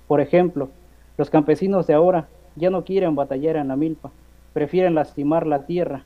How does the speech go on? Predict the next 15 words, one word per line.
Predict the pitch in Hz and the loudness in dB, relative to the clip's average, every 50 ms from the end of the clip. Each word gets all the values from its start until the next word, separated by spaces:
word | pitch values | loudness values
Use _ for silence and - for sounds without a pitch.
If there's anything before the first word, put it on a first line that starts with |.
| - | -12
con | - 147 147 | -6 -4 -2
esos | 156 156 - 160 127 | -2 -2 -4 -6 -6
líquidos | 160 165 185 175 - 170 160 160 156 - | -4 -4 -4 -4 -4 -2 0 0 0 -2
que | - - 147 135 131 135 - - - - - _ _ _ - - | -4 -4 -2 -2 -2 -4 -8 -20 -20 -20 -20 _ _ _ -6 0
arrasan | 156 143 160 170 180 175 - 160 151 | 2 4 6 6 6 6 4 0 0
con | - 143 139 135 | 0 -2 -2 2
todas | - 170 175 170 170 156 | 2 4 4 6 4 4
las | 147 143 - | 2 0 -2
semillas | - 143 143 170 180 170 165 165 160 160 - - _ - _ _ _ _ _ _ _ _ | -2 -2 0 0 0 0 -2 -2 -4 -4 -8 -20 _ -20 _ _ _ _ _ _ _ _
que | - 147 | -6 -4
se | 139 147 143 | -2 -2 0
daban | 151 160 175 170 160 156 | 0 2 2 2 0 0
en | 143 135 | 0 -2
la | 135 135 | -4 -2
milpa. | 151 175 175 160 - - - | -2 -4 -4 -6 -10 -16 -20